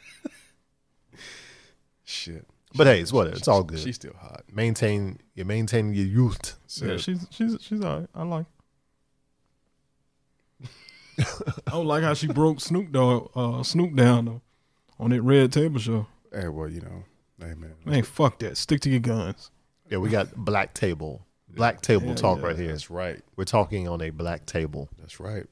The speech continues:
Speaker 3: That motherfucker trash.
Speaker 2: <laughs> Not this table.
Speaker 3: Not this table.
Speaker 2: Yeah, it's holding, uh,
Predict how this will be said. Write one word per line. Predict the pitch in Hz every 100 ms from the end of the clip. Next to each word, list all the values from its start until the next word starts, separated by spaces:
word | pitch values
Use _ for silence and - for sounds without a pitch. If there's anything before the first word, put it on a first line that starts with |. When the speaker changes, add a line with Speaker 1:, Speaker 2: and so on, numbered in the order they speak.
| _
Speaker 3:
That | 117
motherfucker | 120 110 110 -
trash. | - - 110 104 95 - _ _ _ _ _
Speaker 2:
<laughs> | - - - - - - _ _ _ _ _ _ _ _ -
Not | 147 160
this | 165
table. | - 135 135 160 _ _ -
Speaker 3:
Not | 240
this | 180 -
table. | 143 156 151 185 - -
Speaker 2:
Yeah, | 117
it's | 98
holding, | - 135 127 123
uh, | 127 127